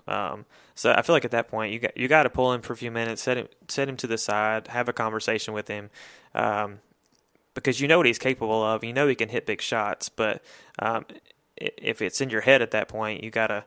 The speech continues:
you just gotta be able to settle down, and you can't settle down on the fly while you're in the game. You gotta do that on the bench.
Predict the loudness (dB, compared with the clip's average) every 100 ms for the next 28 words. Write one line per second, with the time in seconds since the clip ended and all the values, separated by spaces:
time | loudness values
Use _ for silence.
0 | _ -6 -4 0 0 0 -2 -4 -4 -4
1 | -4 -6 -8 -14 -20 _ -10 -6 -2 -2
2 | 2 2 4 2 2 -2 -4 -6 2 4
3 | 6 4 0 -4 -4 -6 -8 -8 -8 -8
4 | -8 -6 -8 -8 -10 -12 -12 -14